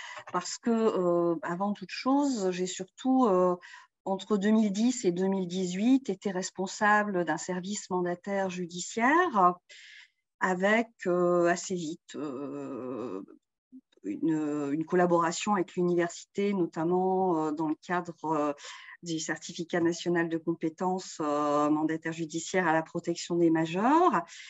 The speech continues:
Et c'est dans ce cadre-là que j'ai pu être donc sollicitée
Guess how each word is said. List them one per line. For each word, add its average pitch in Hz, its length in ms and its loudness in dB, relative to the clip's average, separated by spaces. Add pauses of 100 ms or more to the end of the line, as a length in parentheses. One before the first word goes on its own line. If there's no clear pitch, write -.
(280)
Et 226 160 6
c'est 208 220 4
dans 208 160 0
ce - 160 -2
cadre-là 208 880 4
que 196 100 -6
j'ai 175 160 0
pu 220 320 -2
être 196 320 0
donc 196 220 -4
sollicitée 214 840 2